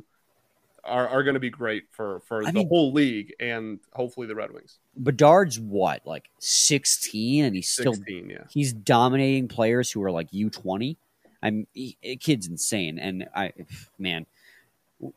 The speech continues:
Speaker 2: when this season ends and we go deep dive on prospects, I mean, we might just do a Connor Bedard episode anyways, even though he's <laughs> next year's draft, because he's exciting to watch.
Speaker 1: That's the dog. He's
Speaker 2: Yeah.
Speaker 1: nasty.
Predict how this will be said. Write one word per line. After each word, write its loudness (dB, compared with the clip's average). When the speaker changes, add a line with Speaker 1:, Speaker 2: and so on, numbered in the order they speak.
Speaker 2:
when 2
this 2
season 4
ends 2
and -2
we 0
go 2
deep -2
dive 6
on 2
prospects, 0
I -2
mean, -2
we -2
might 0
just -8
do -6
a -6
Connor -4
Bedard -2
episode -6
anyways, -8
even -10
though -4
he's 2
<laughs> -
next 6
year's 2
draft, 6
because -6
he's -6
exciting -6
to -8
watch. -10
Speaker 1:
That's -10
the -6
dog. -6
He's -8
Speaker 2:
Yeah. -10
Speaker 1:
nasty. -6